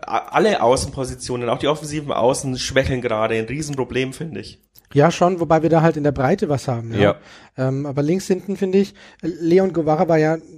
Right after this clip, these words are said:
Speaker 2: nicht umsonst teilweise hinter Erik Weckesser die, die, den Großteil der Saison, ja. Man hat's auch mal gleichzeitig probiert, aber,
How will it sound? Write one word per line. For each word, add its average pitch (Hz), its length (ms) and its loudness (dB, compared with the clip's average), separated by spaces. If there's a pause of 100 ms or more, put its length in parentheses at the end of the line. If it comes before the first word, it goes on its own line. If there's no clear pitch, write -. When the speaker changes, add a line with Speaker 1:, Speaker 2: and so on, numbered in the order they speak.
(140)
Speaker 2:
nicht 170 200 0
umsonst 190 380 0
teilweise 147 460 2
hinter 156 420 0
Erik 135 300 2
Weckesser 135 380 0
die, 139 180 -6
die, 131 320 -2
den 139 300 -6
Großteil 143 380 0
der 127 120 0
Saison, 120 420 -4
ja. 123 120 -2
Man 143 140 -2
hat's 147 140 -4
auch 156 60 -2
mal 143 180 0
gleichzeitig 180 420 2
probiert, 180 360 0
aber, 143 320 0